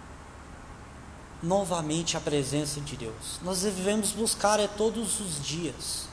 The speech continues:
todos os dias. Não vai adiantar também, só hoje, você falar assim, é, o que o irmão Marcos falou é verdade.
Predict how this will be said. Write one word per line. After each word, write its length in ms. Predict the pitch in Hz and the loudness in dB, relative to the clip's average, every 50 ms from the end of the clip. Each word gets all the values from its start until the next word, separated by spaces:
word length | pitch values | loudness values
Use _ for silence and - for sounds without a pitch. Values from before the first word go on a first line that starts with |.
| - - - - - - - | -12 -14 -14 -14 -14 -8 2
todos 540 | - 214 226 240 190 220 208 175 156 139 143 | 6 8 8 8 6 2 0 0 0 -2 -2
os 80 | 139 | -2
dias. 480 | 120 - 127 120 110 - - - - - - - - - - - - - | -4 -4 -4 -4 -6 -6 -6 -8 -8 -8 -8 -8 -8 -8 -8 -8 -4 2
Não 240 | 170 190 233 247 240 | 6 8 8 8 8
vai 300 | 185 214 226 226 220 220 | 10 10 10 12 10 8
adiantar 560 | 208 170 190 202 196 180 - 190 196 196 196 | 8 6 4 2 2 4 4 6 6 6 6
também, 500 | - 180 160 147 156 170 190 196 170 151 - - - - - | 4 2 4 4 4 4 4 0 -2 -4 -6 -10 -12 -8 0
só 380 | - - - - 202 202 190 | 4 4 6 8 8 8 8
hoje, 520 | 170 165 185 208 208 196 - - - - - - - - - - - - - - - - - - - | 6 6 6 6 6 6 6 2 0 -2 -6 -8 -10 -12 -12 -14 -14 -14 -14 -14 -14 -14 -14 -6 -2
você 240 | 160 160 - - 175 | 0 2 2 2 2
falar 300 | - 175 170 165 160 165 | 4 6 8 8 8 6
assim, 280 | 156 - - 160 147 | 6 2 0 0 2
é, 200 | 143 151 156 143 - - - - - - - - - - - - - - - - - - - - - - - | 2 2 2 0 -2 -6 -12 -14 -12 -14 -14 -14 -14 -14 -14 -14 -14 -14 -14 -14 -14 -14 -14 -14 -14 -12 -8
o 80 | - 156 | -8 -4
que 200 | 151 - 190 202 | 0 2 4 4
o 100 | 208 208 | 6 6
irmão 280 | 202 185 180 175 180 180 | 4 6 6 4 4 4
Marcos 380 | 175 175 170 175 170 - - | 2 2 0 0 2 0 -2
falou 280 | - 165 165 160 165 170 | -2 -2 -4 -4 -2 -2
é 60 | 180 | -2
verdade. 600 | 170 175 170 151 120 123 117 120 123 - - - | -2 -2 -2 -2 -2 -4 -8 -8 -10 -10 -12 -12